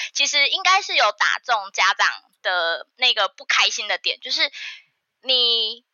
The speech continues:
本，你出作业固然是好的，可是你量多到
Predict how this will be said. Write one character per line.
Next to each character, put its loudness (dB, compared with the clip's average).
本， 0
你 2
出 -2
作 2
业 4
固 -4
然 4
是 -4
好 0
的， -20
可 -10
是 0
你 -4
量 0
多 -4
到 2